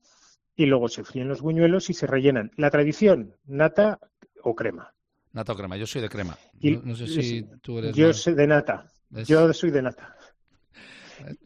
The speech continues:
Speaker 1: Y algún año también rellené con, porque, con mermelada,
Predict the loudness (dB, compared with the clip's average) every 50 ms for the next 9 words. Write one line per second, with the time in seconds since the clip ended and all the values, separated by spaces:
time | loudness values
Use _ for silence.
0 | _ 2 6 6 8 8 6 4 2 0 2 2 2 2 2 0 0 0 -2 -2
1 | 0 0 0 0 0 0 0 0 0 0 0 -2 0 0 -2 -2 -2 -4 -6 -6
2 | -6 -6 -8 -8 -8 -10 -12 -16 _ _ -4 -4 -2 -2 -2 -4 -4 -6 -14 _
3 | _ -16 -16 -14 -14 -12 -4 -4 -2 -2 -2 -2 -2 -2 2 2 4 4 4 2
4 | 0 -4 -10